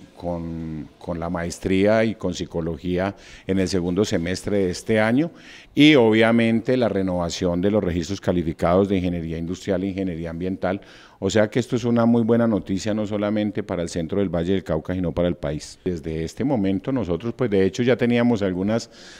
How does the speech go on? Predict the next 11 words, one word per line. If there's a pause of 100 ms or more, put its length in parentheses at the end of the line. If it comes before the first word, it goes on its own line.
(140)
algunas
solicitudes
y
en
eso
estamos,
además
de
agradecidos,
es
de,